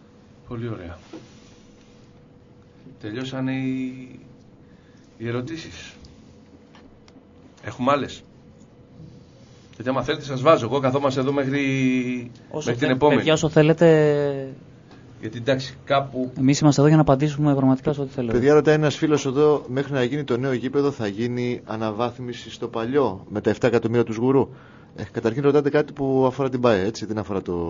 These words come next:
Speaker 2: Μμ.
Speaker 3: το κίνημα. Παρ' όλα αυτά το κίνημα έχει πάρει θέση και σε αυτό και έχει βγάλει ανακοίνωση και είναι υπέρ, έτσι, δεν είναι, απλά είναι μια προσωρινή λύση. Ακόμα και είκοσι δύο χιλιάδες δεν είναι η χωρητικότητα που αρμόζει στο,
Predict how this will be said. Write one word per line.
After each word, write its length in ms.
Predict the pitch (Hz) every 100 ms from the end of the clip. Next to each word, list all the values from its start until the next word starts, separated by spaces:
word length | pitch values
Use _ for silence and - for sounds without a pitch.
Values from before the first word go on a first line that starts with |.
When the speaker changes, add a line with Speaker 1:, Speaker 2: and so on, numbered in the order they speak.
| 82 80
Speaker 2:
Μμ. 60 | 82 80
Speaker 3:
το 100 | 95
κίνημα. 440 | - 101 117 175 - - - - -
Παρ' 120 | 117
όλα 120 | 143
αυτά 140 | 135
το 80 | 143
κίνημα 260 | 135 147 143
έχει 100 | 135
πάρει 180 | 139 131
θέση 220 | 127 -
και 80 | 107
σε 80 |
αυτό 380 | 98 - 120 175 -
και 100 | 131
έχει 100 | 117
βγάλει 180 | 120 113
ανακοίνωση 600 | 101 95 101 110 170 - - - - - -
και 460 | - 165 156 156 151 - -
είναι 140 | 185
υπέρ, 280 | 185 180 104 - - -
έτσι, 260 | 156 - 127
δεν 140 | 147
είναι, 440 | 131 117 107 104 107
απλά 280 | 107 160
είναι 140 | 170 170
μια 140 | 165
προσωρινή 420 | 175 147 151 156
λύση. 300 | 160 156 - - - - - - - - - -
Ακόμα 300 | 101 143 143
και 60 |
είκοσι 220 | 120 117
δύο 140 | 113 135
χιλιάδες 520 | 110 127 160 151 131
δεν 140 | 139
είναι 160 | 139 139
η 240 | 127 113
χωρητικότητα 520 | 104 113 98 98 135 127
που 120 | 117
αρμόζει 320 | 107 127 120
στο, 500 | 117 113 110 107 107